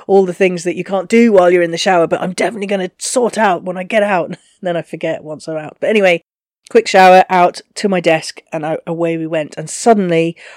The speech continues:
I was enjoying it again. I was having fun. I could see the reason why. Uh, it was, it was a complete mental change,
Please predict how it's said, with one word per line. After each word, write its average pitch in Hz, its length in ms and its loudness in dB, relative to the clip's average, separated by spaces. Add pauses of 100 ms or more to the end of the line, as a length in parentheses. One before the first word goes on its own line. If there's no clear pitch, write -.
(120)
I 185 140 0
was 165 200 -2
enjoying 208 540 4
it 208 120 0
again. 190 300 0
I 170 60 -4
was 160 140 -4
having 160 220 -12
fun. 202 400 0
I 165 120 -6
could 175 180 -12
see 180 180 -10
the 170 120 -6
reason 170 320 -6
why. 196 520 -2 (540)
Uh, 190 180 2
it 190 160 -2
was, 202 440 -2 (180)
it 185 140 -4
was 208 100 0
a 202 60 -6
complete 226 640 -2
mental 190 380 -6
change, 165 520 -8